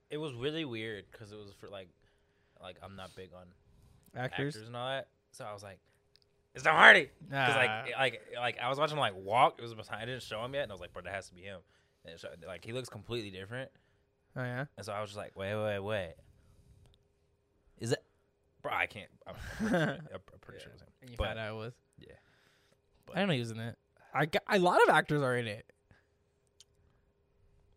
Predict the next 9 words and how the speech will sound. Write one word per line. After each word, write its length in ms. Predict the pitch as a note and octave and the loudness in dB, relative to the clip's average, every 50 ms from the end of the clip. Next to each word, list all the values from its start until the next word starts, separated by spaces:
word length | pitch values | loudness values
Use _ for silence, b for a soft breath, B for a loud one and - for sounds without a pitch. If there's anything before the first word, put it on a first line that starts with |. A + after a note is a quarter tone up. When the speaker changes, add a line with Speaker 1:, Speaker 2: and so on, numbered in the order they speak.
| _ _ - | _ _ -4
Speaker 2:
'Cause, 140 | - C#3+ B2+ | -4 0 2
like, 300 | C3+ A#2+ A#2 - - - - | 2 0 0 -2 -10 -14 -6
uh, 320 | B2+ A#2+ A#2+ A2+ A2+ A2+ - - - - _ _ _ _ _ _ _ _ _ - | -4 -2 -2 -2 -4 -6 -10 -12 -16 -20 _ _ _ _ _ _ _ _ _ -2
Anya 160 | D3 E3+ F3+ | -2 -2 0
Taylor-Joy's 500 | E3+ F#3+ F3 C#3+ A2+ B2 A#2+ D3+ F3 D#3 | 2 2 2 2 0 0 0 0 0 0
in 100 | A#2+ A2 A2+ | -2 -6 -8
it, 100 | A2+ - | -12 -10
too. 200 | C#3 C3 - - - - _ _ _ _ _ _ _ _ _ - | -8 -8 -8 -10 -12 -20 _ _ _ _ _ _ _ _ _ -6
Joy? 240 | - A#2 C#3 F#3+ | -4 -2 -2 -4